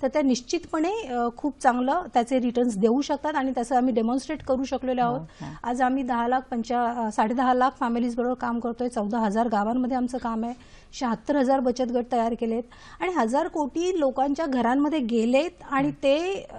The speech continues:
Speaker 1: त्याच्या आधारे त्यांनी उत्पादन केलेत. आमची ग-, भंडाऱ्याची महिला, आंधळे गावातल्या महिलांना आम्ही ककून गोळा करण्यापासून तर कापड निर्मितीपर्यंत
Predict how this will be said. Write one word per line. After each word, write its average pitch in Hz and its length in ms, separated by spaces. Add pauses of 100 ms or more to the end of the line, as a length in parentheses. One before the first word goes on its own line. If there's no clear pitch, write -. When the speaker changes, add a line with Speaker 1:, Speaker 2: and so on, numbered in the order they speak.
(140)
Speaker 1:
त्याच्या 262 260
आधारे 277 360
त्यांनी 285 280
उत्पादन 294 640
केलेत. 269 400 (500)
आमची 240 460 (260)
ग-, 240 260
भंडाऱ्याची 254 560
महिला, 269 260
आंधळे 254 300
गावातल्या 262 520
महिलांना 254 520
आम्ही 247 220 (460)
ककून 330 400
गोळा 311 260
करण्यापासून 302 720
तर 339 160
कापड 285 420
निर्मितीपर्यंत 302 840